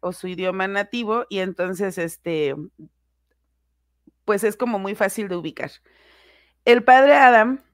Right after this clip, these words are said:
en el dos mil veintidós, hace una denuncia a través de un video de TikTok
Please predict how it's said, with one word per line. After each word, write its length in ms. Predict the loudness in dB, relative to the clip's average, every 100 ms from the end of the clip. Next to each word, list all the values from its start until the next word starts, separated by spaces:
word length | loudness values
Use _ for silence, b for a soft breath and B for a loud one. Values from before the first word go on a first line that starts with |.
| _ _ -6
en 200 | -2 -2
el 140 | 0
dos 180 | -2 -2
mil 180 | -4 -4
veintidós, 760 | -4 -6 -2 0 0 -2 -18 _ _ _ _ _ _ _ _
hace 280 | -2 -2 -2
una 280 | -4 -4 -2
denuncia 640 | -4 -6 -8 -6 -6 -6 _ -10
a 140 | -8
través 340 | -4 -4 -4 -6
de 60 |
un 80 | -8
video 180 | -6 -4
de 160 | -4
TikTok 460 | -8 -14 _ -4 -4